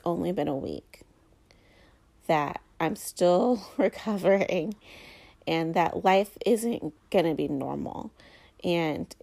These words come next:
it's pretty much taken me this whole week to realize that it's okay for life not to be normal for another week. It's okay. You can try to get back on schedule.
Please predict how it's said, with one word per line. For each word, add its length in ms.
it's 240
pretty 340
much 240
taken 360
me 80
this 220
whole 200
week 280
to 140
realize 520
that 320
it's 160
okay 380
for 180
life 320
not 220
to 100
be 140
normal 360
for 220
another 320
week. 400
It's 240
okay. 460
You 220
can 200
try 320
to 120
get 280
back 240
on 160
schedule. 720